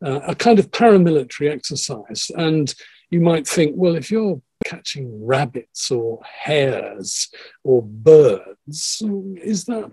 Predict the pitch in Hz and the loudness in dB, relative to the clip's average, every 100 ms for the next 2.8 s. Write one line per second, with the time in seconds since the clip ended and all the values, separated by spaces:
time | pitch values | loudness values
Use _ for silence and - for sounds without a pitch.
0 | _ - 202 - 208 151 208 185 196 196 | _ -10 -8 -6 -6 -6 -4 -2 -2 -2
1 | 196 185 143 151 180 180 185 180 185 180 | -4 -6 -4 2 6 6 4 2 0 -4
2 | 143 - 175 165 156 151 151 | -10 -8 -4 -4 -2 -2 -2